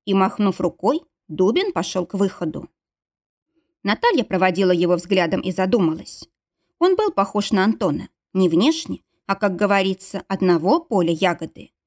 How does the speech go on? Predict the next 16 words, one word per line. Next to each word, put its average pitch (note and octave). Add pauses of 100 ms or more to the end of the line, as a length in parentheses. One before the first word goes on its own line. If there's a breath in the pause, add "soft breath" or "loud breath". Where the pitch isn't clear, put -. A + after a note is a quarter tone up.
(280)
Двигался D4+
так B3+
же, - (300)
такое G3+
же G3+
спортивное G3+
телосложение, F#3 (260)
подтянут, A3+ (360)
чуть E4+
ниже F#4+
Антона G3
ростом, G#3+ (220)
волосы G3
темные, A3+
коротко F#3+
остриженные. -